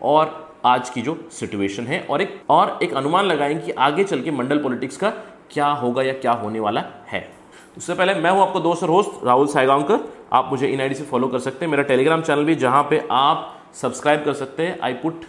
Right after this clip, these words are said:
M C Qs every day here, which will be very helpful from exam point of view। Study I Q has brought prelims and mains course for you for twenty twenty-one। For more information,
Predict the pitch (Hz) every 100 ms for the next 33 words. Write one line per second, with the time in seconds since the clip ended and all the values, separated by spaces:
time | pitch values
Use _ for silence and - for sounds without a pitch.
0 | - - 127 131 135 151 135 123 147 151
1 | 147 139 147 147 139 123 131 143 123 139
2 | 123 160 202 110 98 123 135 113 107 113
3 | 113 - - - 151 165 180 180 175 151
4 | 143 165 - - - - - 160 180 185
5 | 156 160 180 175 - - 165 170 - 165
6 | 165 165 143 143 147 135 139 160 165 151
7 | 151 160 147 151 147